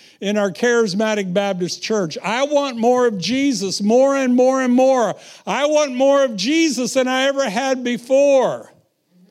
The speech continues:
You know, I just didn't get one dose and that was enough.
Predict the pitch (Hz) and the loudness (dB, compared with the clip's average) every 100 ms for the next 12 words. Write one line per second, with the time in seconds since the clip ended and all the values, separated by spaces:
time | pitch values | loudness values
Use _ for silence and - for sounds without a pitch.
0 | 240 277 _ _ _ _ _ _ _ _ | _ _ _ _ _ _ _ _ _ _
1 | _ _ 247 294 277 294 359 359 330 285 | _ _ -6 -2 -2 -4 -4 -2 2 2
2 | 269 220 226 254 247 214 262 277 233 220 | 2 2 0 2 2 2 2 2 0 -2
3 | 214 202 202 214 220 240 233 202 240 302 | -2 0 -2 -2 -4 0 0 0 2 0
4 | 302 139 - - | -2 -6 -14 -20